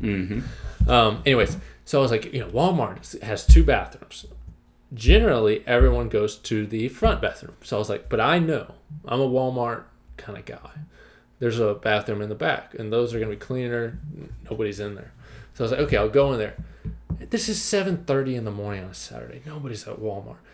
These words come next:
Speaker 2: There's a guy going to the bathroom in the s-, one stall, and I'm like, "Okay, well, let, let me annoy this guy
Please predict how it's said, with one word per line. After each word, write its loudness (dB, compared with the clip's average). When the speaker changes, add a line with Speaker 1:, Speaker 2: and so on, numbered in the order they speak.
Speaker 2:
There's -2
a -2
guy -2
going -2
to -6
the -4
bathroom -4
in -6
the -8
s-, -14
one -4
stall, 0
and -4
I'm -6
like, -8
"Okay, -6
well, -10
let, -8
let -8
me -2
annoy 2
this 0
guy -8